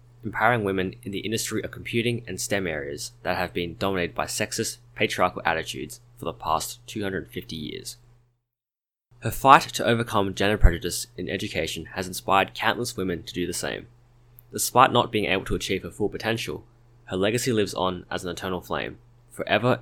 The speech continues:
inspiring women across the globe to pursue their passions.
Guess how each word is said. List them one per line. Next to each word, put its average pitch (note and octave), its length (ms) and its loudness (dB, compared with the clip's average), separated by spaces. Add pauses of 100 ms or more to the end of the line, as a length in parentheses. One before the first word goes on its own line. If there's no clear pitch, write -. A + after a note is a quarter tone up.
inspiring F#2+ 640 0
women A2 300 -2
across - 260 -6
the G#2 100 -2
globe D#2+ 380 -2 (240)
to - 100 -12
pursue - 400 -4 (140)
their E2+ 120 -4
passions. - 540 -4